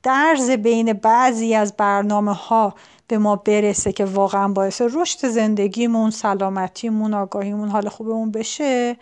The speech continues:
با مطالعه منابع خوب، کتاب خوب، مقاله خوب، سایت خوب به دستمون میرسه. یک صدم برنامه‌های تلویزیونی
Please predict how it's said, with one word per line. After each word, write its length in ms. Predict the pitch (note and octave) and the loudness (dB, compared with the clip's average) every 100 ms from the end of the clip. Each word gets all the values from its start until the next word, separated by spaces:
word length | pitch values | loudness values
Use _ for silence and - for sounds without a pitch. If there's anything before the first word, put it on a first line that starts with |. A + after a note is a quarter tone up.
| - - - - | -16 -20 -12 -4
با 120 | G4 F4+ | -2 2
مطالعه 1000 | D4+ D4+ C#4 B3+ B3 B3+ B3 C4+ C4+ B3 | 0 0 0 2 4 2 0 0 2 2
منابع 680 | A3+ A3+ G#3+ G#3+ G3+ A#3 A#3 | 2 2 2 0 0 2 0
خوب، 260 | - G#3+ | -2 -6
کتاب 520 | - G#3 - A#3 A#3 A3 | -4 -6 0 0 2 0
خوب، 280 | - G#3 | -2 -4
مقاله 480 | G#3 G3 G3+ G#3 A3+ | -2 -2 -2 0 0
خوب، 160 | A3 A3 | -2 -8
سایت 340 | - A3 A3 | -6 -8 -6
خوب 220 | A3 D4 | -8 -6
به 100 | - | -4
دستمون 600 | B3+ C#4+ D4+ - D#4 D#4 | -2 -2 -4 -4 -2 0
میرسه. 640 | D4 C#4+ B3 F#3+ - G#3+ - _ _ _ _ _ _ _ _ _ _ _ _ _ - | 0 0 0 -2 -4 -8 -10 _ _ _ _ _ _ _ _ _ _ _ _ _ -10
یک 320 | C4+ F#4 - | -4 -4 -4
صدم 440 | - D4+ D4 D#4+ D#4 | 0 0 2 0 -2
برنامه‌های 720 | C#4 C4 C4 C4 C4 D4 C#4+ | 0 0 0 0 0 -2 -4
تلویزیونی 1200 | - B3 B3 A#3+ A3 A#3+ B3+ B3+ C4+ C#4+ C#4+ D4 | -4 -4 -4 -4 -4 -2 0 0 0 0 0 -2